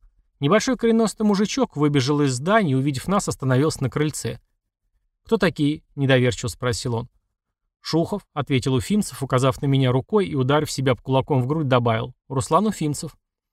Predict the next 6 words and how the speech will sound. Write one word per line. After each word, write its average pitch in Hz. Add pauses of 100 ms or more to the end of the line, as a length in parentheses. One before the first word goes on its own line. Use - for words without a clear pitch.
(480)
«Мне 143
насрать 196
на 131
фамилии», — 127
рявкнул 120
мужик. 113